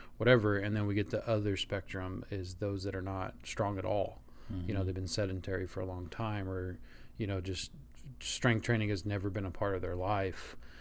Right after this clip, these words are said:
Speaker 1: And as they're getting older, they're feeling that.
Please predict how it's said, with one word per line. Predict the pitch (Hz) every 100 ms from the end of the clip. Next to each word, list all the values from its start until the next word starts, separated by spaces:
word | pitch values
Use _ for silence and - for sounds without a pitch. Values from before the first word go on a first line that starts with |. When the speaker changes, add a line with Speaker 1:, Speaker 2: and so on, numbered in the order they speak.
| - -
Speaker 1:
And | 117 98 98
as | 98 85
they're | 98 95 101 - - - - 123
getting | 120 107 98
older, | 95 117 123
they're | 110
feeling | - 165 107
that. | 90 95